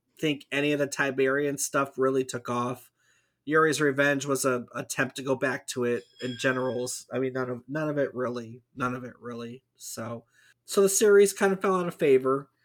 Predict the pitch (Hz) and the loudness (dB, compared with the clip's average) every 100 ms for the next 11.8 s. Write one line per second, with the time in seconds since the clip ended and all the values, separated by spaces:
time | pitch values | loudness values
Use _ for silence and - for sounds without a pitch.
0 | _ _ _ _ - 160 160 156 151 151 | _ _ _ _ -4 0 2 2 0 -4
1 | - - 151 147 147 151 - 139 143 139 | -12 -8 -2 0 0 -2 -6 -4 -4 -4
2 | 143 143 143 135 156 160 147 165 156 147 | -2 2 2 2 0 0 2 2 0 -4
3 | 156 147 151 160 170 156 139 147 143 143 | -4 -2 -2 -2 -4 -4 -4 -4 -2 -4
4 | 143 139 131 143 143 156 202 - - - | -4 -6 -2 0 0 0 -4 -6 -8 -10
5 | - - 151 147 147 151 160 165 156 156 | -6 -2 0 0 -2 -2 -2 -2 -2 -4
6 | 160 156 147 147 - 151 147 147 - 147 | -2 -2 -4 -6 -2 0 2 0 -2 -4
7 | 147 - 135 - 147 147 143 139 135 139 | -4 -6 -10 -8 -4 -2 -4 -6 -10 -6
8 | 170 160 135 127 156 185 214 240 - _ | -4 -4 -4 -10 -2 0 0 -4 -12 _
9 | _ _ _ _ - _ - 147 151 147 | _ _ _ _ -20 _ -4 0 2 2
10 | 143 135 _ _ _ _ _ - 151 139 | -2 -6 _ _ _ _ _ -2 0 0
11 | 135 139 151 190 190 - - | -2 -2 0 0 0 -6 -8